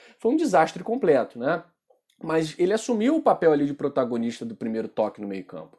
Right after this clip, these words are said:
né? E aí, então, eu manteria Kaique e Friso, apesar de muitos erros dessa dupla no jogo contra o Nova Iguaçu,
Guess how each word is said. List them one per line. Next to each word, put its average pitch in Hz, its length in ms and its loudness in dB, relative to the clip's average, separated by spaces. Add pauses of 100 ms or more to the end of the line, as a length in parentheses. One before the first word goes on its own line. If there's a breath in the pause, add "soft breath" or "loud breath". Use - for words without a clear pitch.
né? 98 240 -12 (460 soft breath)
E 180 80 -6
aí, 180 140 2
então, 226 260 6
eu 262 100 12
manteria 262 540 2
Kaique 147 580 2
e 156 80 -6
Friso, 135 440 -4
apesar 165 520 0
de 151 80 -4
muitos 143 440 -8
erros 143 400 2
dessa 120 280 -2
dupla 110 400 -6
no 104 80 -6
jogo 107 200 -6
contra 101 200 -14
o 98 40 -12
Nova 95 160 -8
Iguaçu, 160 520 0